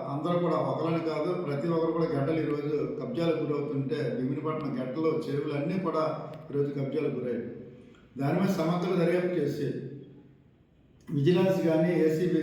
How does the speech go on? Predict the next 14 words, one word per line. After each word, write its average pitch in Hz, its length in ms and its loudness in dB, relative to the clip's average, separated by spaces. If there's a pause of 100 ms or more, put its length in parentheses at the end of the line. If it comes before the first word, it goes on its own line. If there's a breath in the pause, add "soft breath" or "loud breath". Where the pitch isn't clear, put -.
కానీ, 165 200 0
సీబీఐ 160 480 4
కానీ 139 160 0
దర్యాప్తు 175 540 2
చేసి 156 260 0
భీమిలి 170 360 2
ప్రాంతాన్ని 170 560 0
కాపాడవలసిందిగా 151 760 -2
అధికారులు 147 460 0
మరి 135 200 0 (140)
కోరుతున్నాం, 135 460 -2 (480 loud breath)
పాలకులు 175 420 2
కూడా 170 140 2
కోరుతున్నాం. 151 500 2